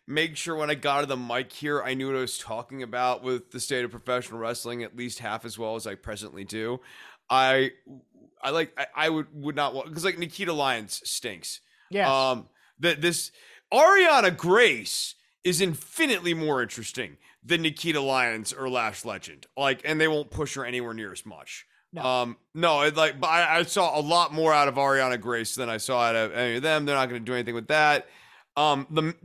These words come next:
Speaker 1: just the match style of this N X T, just, it, it is crappy W W E training.
Speaker 2: Yeah,
Speaker 1: It's
Speaker 2: it's
Speaker 1: the
Speaker 2: community
Speaker 1: W W E
Speaker 2: theater
Speaker 1: match.
Speaker 2: W W E. That's
Speaker 1: Yeah.
Speaker 2: my, that's my problem with it. It's like, there's nothing interesting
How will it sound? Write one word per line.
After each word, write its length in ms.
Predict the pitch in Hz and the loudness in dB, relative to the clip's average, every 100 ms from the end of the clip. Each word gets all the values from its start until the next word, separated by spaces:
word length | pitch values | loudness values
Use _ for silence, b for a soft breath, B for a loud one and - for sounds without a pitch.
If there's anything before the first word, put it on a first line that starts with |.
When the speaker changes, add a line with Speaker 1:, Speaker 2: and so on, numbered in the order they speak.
| 160 | -8
Speaker 1:
just 280 | 339 - - | -4 -2 0
the 100 | 214 | 0
match 560 | 156 156 165 - - | 2 2 2 0 -4
style 440 | - 135 107 95 80 B B - | 0 2 2 0 -6 B B -2
of 180 | 156 127 | -2 0
this 200 | 160 156 | -2 0
N 140 | 151 | 0
X 240 | 143 131 - | 0 -4 -6
T, 460 | - 120 107 98 b b b _ | -6 -4 -4 -6 b b b _
just, 600 | 107 170 156 - - - | -6 -2 0 0 -4 -4
it, 160 | 143 151 | -6 -2
it 160 | 151 156 | 0 2
is 440 | 151 147 127 - - _ _ _ _ | 2 0 -2 -6 -10 _ _ _ _
crappy 460 | - 156 170 196 170 | 0 2 2 0 0
W 400 | 151 151 165 147 | 0 0 -2 -2
W 420 | 147 139 131 147 | 0 0 -2 -4
E 180 | 156 151 | -4 -6
training. 580 | - 143 160 196 78 65 - | -4 -2 -2 -4 -8 -10 -6
Speaker 2:
Yeah, 140 | 220 240 | 0 2
Speaker 1:
It's 100 | 196 | 2
Speaker 2:
it's 100 | 156 | 2
Speaker 1:
the 60 | |
Speaker 2:
community 300 | 151 165 175 | 4 4 6
Speaker 1:
W 80 | 160 | 4
W 160 | 156 160 | 4 2
E 80 | 147 | 4
Speaker 2:
theater 200 | 147 196 | 6 4
Speaker 1:
match. 80 | 175 | 4
Speaker 2:
W 280 | 208 208 190 | 2 4 4
W 320 | 190 175 175 | 4 4 2
E. 200 | 156 123 | 0 -2
That's 220 | 170 208 | -2 0
Speaker 1:
Yeah. 140 | - 151 139 | 4 6 6
Speaker 2:
my, 60 | |
that's 200 | 98 - | 4 -4
my 100 | 202 185 | -4 -4
problem 320 | - 202 180 | 0 0 0
with 120 | 151 | -2
it. 80 | 156 | -6
It's 120 | 151 | -6
like, 160 | 165 165 | -8 -2
there's 200 | 170 156 | -4 -2
nothing 320 | 202 208 190 | -4 -4 -8
interesting 720 | - 202 190 160 - 160 151 | -6 -4 -2 -2 -4 -8 -8